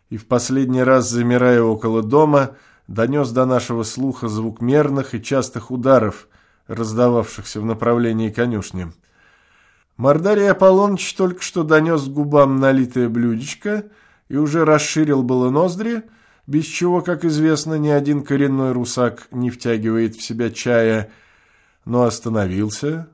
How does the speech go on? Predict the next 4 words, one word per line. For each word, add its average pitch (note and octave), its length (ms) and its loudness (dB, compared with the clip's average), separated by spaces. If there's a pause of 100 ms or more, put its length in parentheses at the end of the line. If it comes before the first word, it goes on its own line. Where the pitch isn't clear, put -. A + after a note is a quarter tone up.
прислушался, C3 920 -10 (440)
кивнул C#3 460 -2
головой, A#2+ 680 0 (340)
хлебнул B2 840 -2